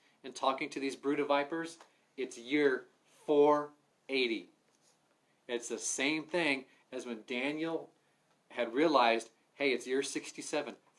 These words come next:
three years and the Lord's gonna move." Right now, when John's baptizing, it's year four eighty, three years and the Lord's gonna move. The people were in expectation. They knew this prophecy. They knew what Daniel said, that, hey, in four hundred eighty-three years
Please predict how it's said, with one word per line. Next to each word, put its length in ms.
three 240
years 360
and 100
the 60
Lord's 280
gonna 180
move." 340
Right 280
now, 500
when 200
John's 300
baptizing, 580
it's 180
year 120
four 340
eighty, 380
three 240
years 520
and 100
the 60
Lord's 400
gonna 180
move. 320
The 80
people 360
were 140
in 60
expectation. 640
They 100
knew 200
this 120
prophecy. 640
They 120
knew 260
what 180
Daniel 320
said, 440
that, 140
hey, 260
in 120
four 200
hundred 220
eighty-three 420
years 340